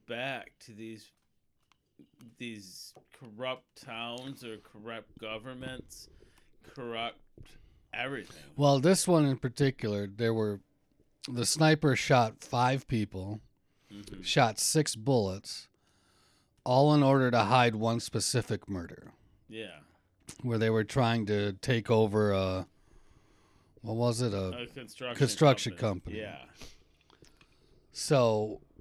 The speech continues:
Speaker 2: they killed four random people, the one intended target,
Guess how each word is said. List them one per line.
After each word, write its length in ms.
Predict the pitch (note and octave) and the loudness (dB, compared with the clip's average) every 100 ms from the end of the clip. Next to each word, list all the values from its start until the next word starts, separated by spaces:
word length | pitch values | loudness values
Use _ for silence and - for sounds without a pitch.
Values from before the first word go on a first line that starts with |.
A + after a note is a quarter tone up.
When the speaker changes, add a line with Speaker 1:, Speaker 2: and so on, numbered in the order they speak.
| - - | -20 -12
Speaker 2:
they 160 | B2 | -10
killed 400 | G#2+ D#3 C3+ A2+ | -2 4 4 2
four 480 | - - D3+ D#3 D#3 | -4 0 6 6 6
random 460 | C#3 C3+ C#3+ C#3+ B2 | 6 6 6 4 2
people, 580 | C3 A#2 A2+ G#2 A#2 A2+ - - | 2 2 0 -2 -2 -6 -12 -2
the 100 | A2 | 0
one 260 | A2+ A#2+ | 4 2
intended 480 | A#2+ A2 C3 A2+ G#2 | 2 0 0 0 -2
target, 540 | A#2+ A2 A2 F#2+ G2 | 0 2 2 0 -4